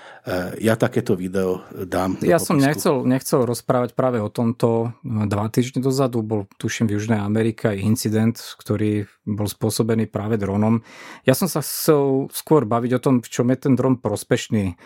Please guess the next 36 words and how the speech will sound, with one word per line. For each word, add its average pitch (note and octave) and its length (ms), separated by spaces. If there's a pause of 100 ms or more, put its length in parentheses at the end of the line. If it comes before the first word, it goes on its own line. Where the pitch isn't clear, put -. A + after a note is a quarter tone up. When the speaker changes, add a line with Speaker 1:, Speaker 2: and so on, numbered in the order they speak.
(160)
Speaker 2:
nie A2+ 220
v - 80
čom A2 260
je A2 160
neprospešný. G2+ 840 (500)
Takže G#2+ 240
áno, A#2+ 240
dajú A#2 240
sa A#2 160
tým A2+ 160
samozrejme A#2 640
všelijaké A2 460
teroristické G#2+ 580
operácie A2 800
robiť, G#2+ 260
však - 220
v - 20
podstate - 320
na A2 140
to G#2 140
ten G#2+ 180
dron G#2 220
bol G#2 100
aj G2+ 140
vymyslený. F#2+ 720
Jak G#2 180
som G2 380
vlastne G#2+ 260
začal, G2+ 400
bol G2+ 320
vytvorený G2+ 560
armádou, G2+ 460
takže F#2+ 480
toto F3 280
vynehajme. G#2+ 520
Poďme, C3 320